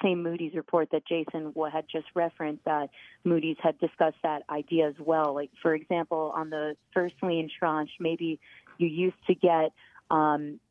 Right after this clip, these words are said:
around, uh, seventy-seven cents, now looking at closer to sixty-one cents on the dollar. And for the second lien, even worse. Um, maybe you used to get forty-three cents,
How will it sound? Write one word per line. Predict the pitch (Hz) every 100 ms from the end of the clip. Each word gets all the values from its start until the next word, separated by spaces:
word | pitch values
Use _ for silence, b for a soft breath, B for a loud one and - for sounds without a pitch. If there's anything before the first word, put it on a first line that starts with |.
| _ -
around, | 175 170 160 156
uh, | 147 147 147 - -
seventy-seven | 185 170 165 165 - 170 175 -
cents, | 190 175 -
now | 170 170 165
looking | 160 175 156
at | 151
closer | - 160 - 160
to | 156 -
sixty-one | 165 - 160 151 151 147
cents | - 139 -
on | 151 147
the |
dollar. | 143 147 139 143
And | 131 151 143
for | -
the | 156 -
second | 175 165 165
lien, | 165 160 156 B B B
even | 180 175 170 156
worse. | 156 143 - -
Um, | 147 147 147 -
maybe | 170 165
you | 156
used | 165 -
to | 170
get | 165 151 _
forty-three | - 180 185 175 190 190 -
cents, | 202 196